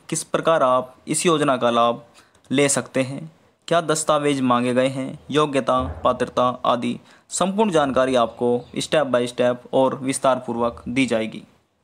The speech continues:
दोस्तों, वीडियो को पूरा वॉच करिएगा, तभी आप जानकारी अच्छे से समझ पाएंगे। दोस्तों,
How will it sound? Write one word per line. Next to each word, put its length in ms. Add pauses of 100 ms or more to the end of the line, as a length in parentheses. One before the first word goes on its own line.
(440)
दोस्तों, 800
वीडियो 340
को 180
पूरा 280
वॉच 340
करिएगा, 560
तभी 340
आप 340
जानकारी 640
अच्छे 280
से 380
समझ 300
पाएंगे। 420 (1600)
दोस्तों, 500